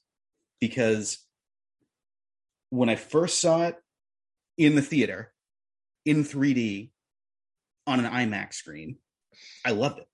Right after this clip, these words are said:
'cause that's what that movie was designed to be. And then I saw it again, and some of the flaws became more apparent. So maybe third time's a charm. Maybe it, uh, maybe it gets worse. We'll see.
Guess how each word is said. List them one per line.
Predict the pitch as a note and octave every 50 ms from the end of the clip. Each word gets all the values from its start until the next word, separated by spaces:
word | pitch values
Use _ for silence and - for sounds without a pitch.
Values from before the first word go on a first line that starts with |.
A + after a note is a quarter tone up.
| _ _ _
'cause | A3+ - -
that's | G#2+ C#3 D3 - -
what | D3 C3+ A2
that | B2+ A#2 A#2+
movie | A#2+ A2+ A2+ A2
was | G2+ G2 F#2+
designed | - G2+ G2+ G2+ F#2+ F#2+ F#2
to | G2
be. | G2+ G2 F#2 C#2 - - _ _ _ _ _ _ _ _
And | A#2+ B2+
then | D#3+ F3+
I | E3
saw | E3 - E3+ D3
it | B2+
again, | A#2+ A2 B2+ C#3 F3 D3+ A#2 G2+ G2 G2+ A#2+ B2+ - _ _ _ _ _ _ _ _ _ _ _ _ _ _ _ _ _ _ _ _ -
and | - A#3+ A#3 A#3
some | - C#4 B3+ B3
of | F#3+
the | E3+
flaws | - - D#3+ D#3 D3 C#3 C3 A#2 G#2+
became | A2 A2 - - A2 G#2 G#2
more | G2+ F#2+
apparent. | F#2+ - - - F#2+ C#2 A#1 - - _ _ _ _ -
So | - - G3
maybe | G#3+ A#3 A#3 A3 G#3+ G3+
third | - - F3+ E3+ E3
time's | - F3+ D#3+ C#3+ C#3+ B2+
a |
charm. | - - - C3 B2+ B2+ B2+ B2 B2+ B2+ - _ _ _ _ _
Maybe | - A#2 B2 C3 C#3+ D3+ D3+ D3 D3 C#3 D3 C#3+ C#3
it, | C#3 C#3 - _ _ B2+ C3
uh, | B2+ A#2 A2+ A2+ G#2+ F#2+ - - _ _ _ _ _ _ _ _ _ _ - - - _ _ _ _ _ _ _ -
maybe | D#3+ D#3 C#3+ C3 C3
it | B2 -
gets | A#2+ - -
worse. | G2 G#2 - - F#3
We'll | G3+ F#3
see. | - - C3 G#2+ -